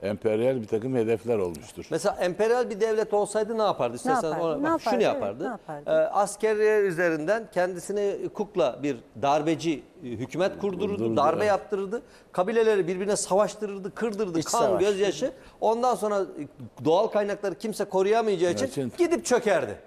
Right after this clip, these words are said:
Speaker 1: Aynen öyle.
Speaker 2: Yani anlaşma yapıp gelin ben size kurayım, size donanma kuralım. Ama bunun karşılığı olarak da bu koskoca bir alanı, bakar mısınız Türkiye'nin koruyacağı alan?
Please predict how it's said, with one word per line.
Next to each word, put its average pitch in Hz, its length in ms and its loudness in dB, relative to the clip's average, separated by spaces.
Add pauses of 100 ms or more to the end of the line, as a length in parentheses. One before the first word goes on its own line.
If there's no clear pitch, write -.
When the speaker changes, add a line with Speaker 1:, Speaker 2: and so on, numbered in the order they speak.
Speaker 1:
Aynen 110 360 0
öyle. 123 120 0
Speaker 2:
Yani 220 160 4
anlaşma 226 520 2
yapıp 185 320 0
gelin 214 260 2
ben 196 160 4
size 170 200 -2
kurayım, 190 380 0 (200)
size 165 280 0
donanma 180 440 2
kuralım. 202 340 0 (240)
Ama 202 400 4
bunun 190 140 0
karşılığı 190 440 0
olarak 190 340 0
da 165 160 -2
bu 131 140 -6
koskoca 160 540 0
bir 160 100 0 (120)
alanı, 147 460 2 (200)
bakar 170 280 0
mısınız 160 360 -6
Türkiye'nin 135 380 -2
koruyacağı 127 540 -2
alan? 107 240 -2